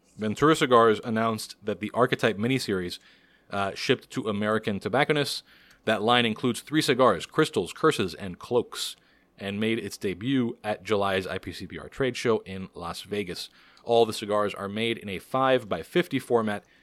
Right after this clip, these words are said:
and feature Nicaraguan fillers and binders. The Crystals features sun-grown Habano wrapper,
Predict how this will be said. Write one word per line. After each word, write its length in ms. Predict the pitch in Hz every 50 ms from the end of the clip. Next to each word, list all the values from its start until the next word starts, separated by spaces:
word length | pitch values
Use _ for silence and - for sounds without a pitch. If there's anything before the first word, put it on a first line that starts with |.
| _ -
and 160 | - 95 98
feature 420 | - - 127 113 - - 113 107 -
Nicaraguan 600 | 95 104 113 113 - 110 104 101 101 95 95 87
fillers 320 | - - - 143 131 120 107
and 140 | 101 95 90
binders. 320 | 98 95 90 87 92 87
The 100 | - 92
Crystals 540 | - - 156 156 - - 110 101 95 92 - _ _ _ _ _ _
features 340 | - - 107 - 110 95 -
sun-grown 480 | - - 107 104 104 98 101 98 95 98
Habano 360 | - 95 92 90 87 85 85
wrapper, 380 | 95 120 131 - - 143 135